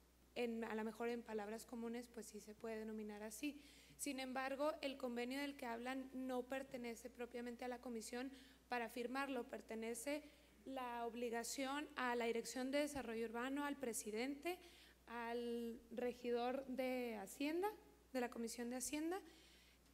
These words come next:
y al tesorero. Entonces, pues yo creo que hay que entender que es normal que no se le haya informado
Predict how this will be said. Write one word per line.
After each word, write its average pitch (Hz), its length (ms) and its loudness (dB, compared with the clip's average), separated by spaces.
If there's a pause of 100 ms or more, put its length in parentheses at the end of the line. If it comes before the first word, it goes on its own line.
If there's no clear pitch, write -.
y 359 460 6
al 269 160 0
tesorero. 220 680 0
Entonces, 233 720 -2
pues 233 180 0
yo 202 140 -2
creo 220 180 -8
que 226 260 -4 (360)
hay 196 140 -4
que 226 100 -4
entender 233 400 -4
que 240 120 0
es 233 80 0
normal 254 460 0
que 254 100 -4
no 233 140 0
se 226 180 -4
le 226 140 0
haya 196 200 -2
informado 196 540 -4